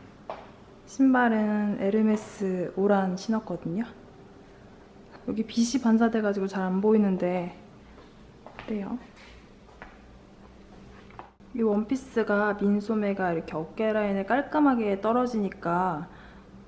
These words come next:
부담 없이 편안하게 입을 수 있을 것 같아가지고 그런 것도 마음에 들고 여기 단추가 이렇게 짜르륵 밑에까지 있어요.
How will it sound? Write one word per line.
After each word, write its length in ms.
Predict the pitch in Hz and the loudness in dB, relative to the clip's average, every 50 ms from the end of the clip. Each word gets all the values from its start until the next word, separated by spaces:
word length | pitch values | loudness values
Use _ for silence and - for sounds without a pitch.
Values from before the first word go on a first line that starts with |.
| - | -8
부담 300 | - 233 226 226 220 220 208 | -4 0 2 2 4 4 2
없이 180 | 202 202 - | 0 -2 -4
편안하게 520 | - - - 277 294 294 277 269 254 226 196 | -6 0 2 4 6 6 6 4 4 2 2
입을 180 | 190 185 190 | 2 2 0
수 140 | 190 - - | -2 -2 -6
있을 260 | 170 - - - - | -8 -8 -8 -10 -4
것 100 | - 196 | -4 -4
같아가지고 800 | 185 180 175 - - 196 185 175 175 - - - - 226 220 180 180 - - - - - - - - - - | -2 -4 -6 -6 -6 -4 -4 -4 -6 -8 -12 -8 -6 -6 -6 -6 -8 -12 -18 -20 -20 -20 -20 -20 -20 -20 -16
그런 220 | - - 214 202 | -10 -6 -4 -2
것도 220 | 208 208 202 202 196 | -2 -2 -2 -2 -2
마음에 260 | 180 165 170 180 180 | -2 -2 -2 -4 -4
들고 520 | 180 - - 175 175 - - 196 196 175 175 - - - - - - - - - - - - - | -6 -8 -12 -12 -10 -8 -6 -6 -6 -6 -6 -10 -16 -20 -20 -20 -20 -20 -20 -20 -20 -20 -12 -6
여기 180 | 233 214 202 220 | -4 -2 -2 -2
단추가 600 | 220 - 220 214 214 220 - - - 262 247 220 | -2 0 2 2 2 2 0 -2 -2 0 0 0
이렇게 680 | 185 170 185 - - - 202 190 185 180 170 165 190 - | 0 -2 -6 -8 -10 -6 -6 -4 -4 -4 -6 -8 -10 -12
짜르륵 680 | - - 254 247 262 254 240 240 240 233 226 226 226 202 | -8 -4 0 0 2 2 2 2 2 2 2 0 0 -2
밑에까지 440 | 185 175 - 220 214 - 196 190 - | -4 -4 -4 -4 -2 -2 -4 -4 -6
있어요. 560 | 151 - - - 151 156 156 160 170 165 165 | -10 -14 -12 -12 -10 -8 -6 -6 -8 -8 -10